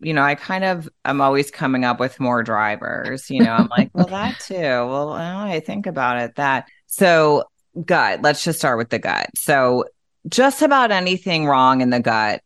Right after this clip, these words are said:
Speaker 1: is an issue for histamine. You know, that D A O enzyme is in, made in the lining of the gut. So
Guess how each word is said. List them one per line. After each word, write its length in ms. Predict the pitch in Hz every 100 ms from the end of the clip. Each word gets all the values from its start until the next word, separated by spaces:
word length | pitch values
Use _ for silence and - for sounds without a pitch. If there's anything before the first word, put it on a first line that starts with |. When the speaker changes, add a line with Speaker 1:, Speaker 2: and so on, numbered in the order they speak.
| -
Speaker 1:
is 180 | 131
an 120 | 131 120
issue 400 | 117 - - 113
for 160 | 113
histamine. 720 | 107 104 - 107 101 92 107 -
You 140 | 131
know, 260 | 123 110 117
that 260 | 117 120
D 160 | 120 165
A 160 | 160 147
O 60 | 135
enzyme 460 | 131 127 123 123
is 140 | 117 113
in, 260 | 110 110
made 140 | 113 113
in 80 |
the 100 | 110
lining 460 | 113 135 139 143 135
of 140 | 127 -
the 100 | 120
gut. 460 | 120 113 110 107
So 520 | - 120 110 110 110